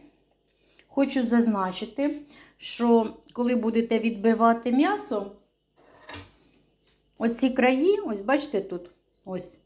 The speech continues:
треба робити трошки тоншими, тонше відбивати, бо ось, бачите, тут трошки якби відслоїлося. Ну, а так, в основному, он, бачите, тут якби скрізь нормально. От, значить, зараз сюди добавлю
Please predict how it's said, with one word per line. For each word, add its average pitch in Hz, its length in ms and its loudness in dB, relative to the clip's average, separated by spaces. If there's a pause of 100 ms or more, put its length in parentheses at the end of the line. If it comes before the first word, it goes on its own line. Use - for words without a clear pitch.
треба 285 300 4
робити 240 420 0
трошки 233 420 -2
тоншими, 190 600 -4
тонше 226 440 2
відбивати, 185 640 -2
бо 185 120 -2
ось, 196 120 0
бачите, 254 360 -2
тут 233 240 -6
трошки 240 340 -2
якби 214 340 0
відслоїлося. 180 880 -4 (500)
Ну, 320 120 0
а 415 140 4
так, 311 300 2
в 214 60 -4
основному, 214 600 0
он, 202 160 -4
бачите, 202 380 -4
тут 233 320 -8 (400)
якби 185 300 -2
скрізь 208 400 -4
нормально. 160 640 -2 (800)
От, 160 300 -8
значить, 226 560 0 (260)
зараз 233 480 2
сюди 233 320 0
добавлю 208 560 0